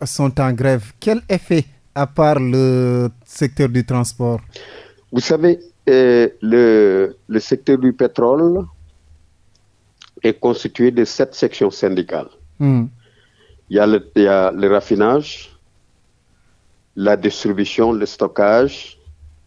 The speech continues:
Speaker 2: le soute maritime, l'aviation, le gaz et les transports.
Speaker 1: Hmm.
Speaker 2: Donc, ces sept sections-là ne sont pas toutes parties en grève. Ça, on l'a fait pour ne pas trop faire souffrir le pays,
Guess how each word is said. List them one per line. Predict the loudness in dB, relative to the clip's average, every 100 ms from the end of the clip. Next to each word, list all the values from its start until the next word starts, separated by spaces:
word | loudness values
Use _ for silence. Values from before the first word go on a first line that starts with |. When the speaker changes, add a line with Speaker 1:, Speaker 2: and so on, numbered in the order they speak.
| _ _ _ -6
Speaker 2:
le | -4
soute | -2 -4 -2
maritime, | 0 0 0 0 2
l'aviation, | 0 0 -2 0 -2
le | -2 -2
gaz | 0 0 0 -2
et | -2
les | -2
transports. | 0 -2 -2 -4 -4 -6 -20 _ _ _ _ _ _ _ _ _ _ _ _ _ _ -20 -20 -20 -20 _
Speaker 1:
Hmm. | -2
Speaker 2:
Donc, | 0 0 -4 -12 -20 _ _ _ _ _
ces | -4 -4
sept | -4 -6 -6 -6
sections-là | -4 -4 0 0 2 2
ne | 0 -2
sont | -2 -4
pas | -2 -2 -2 _ _ _ _ _ _ _ _ _
toutes | -8 -8 _
parties | -4 -4 -4 -8 -2
en | 0
grève. | 2 0 -2 -10 _ _ _ _ _ _ _ -20 -20
Ça, | _ -4 0 0
on | 0
l'a | 2 0
fait | 0 -2
pour | -2 -6 -4
ne | -4
pas | 0 -2 -2 _
trop | -2 -2
faire | 0 -2
souffrir | -2 -8 -8 -2 -2 0
le | -2
pays, | -2 -6 -6 -10